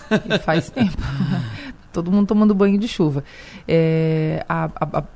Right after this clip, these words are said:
a ala petista, né, esperava um pouco menos, esperava uns cinquenta e cinco votos, então é uma, uma vitória interessante nesse aspecto, né?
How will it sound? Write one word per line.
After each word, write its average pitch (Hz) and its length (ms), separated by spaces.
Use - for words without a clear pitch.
a 151 260
ala 165 300
petista, - 580
né, 151 100
esperava 156 520
um 147 80
pouco 165 240
menos, 180 320
esperava 160 280
uns 156 120
cinquenta 160 320
e 156 40
cinco 160 240
votos, 147 520
então 160 280
é 151 100
uma, 156 200
uma 147 200
vitória 147 500
interessante 156 840
nesse 160 260
aspecto, - 480
né? 170 200